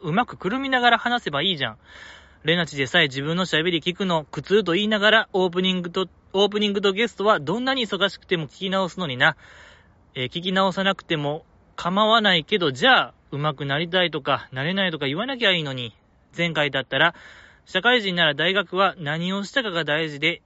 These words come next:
入学方法なんかどうでもいいのも知ってるでしょ。どっかの掲示板のノリを持ち込ん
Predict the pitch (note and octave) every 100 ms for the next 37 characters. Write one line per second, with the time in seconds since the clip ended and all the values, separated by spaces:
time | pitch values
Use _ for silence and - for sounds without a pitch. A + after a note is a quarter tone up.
0 | _ E3+ G#3 A#3+ A3 A#3+ B3 G3+ E3+ D3+
1 | C3 A#2+ B2 D3+ F#3+ A3 F3+ E3 F#3 E3
2 | C3+ - - A#3 F3+ F#3+ G3 - - D#3+
3 | E3 C#3+ C3 D3 C#3+ D3+ D3+ D#3+ E3 F3+
4 | G3 - C#3 C3+ - F3 F3+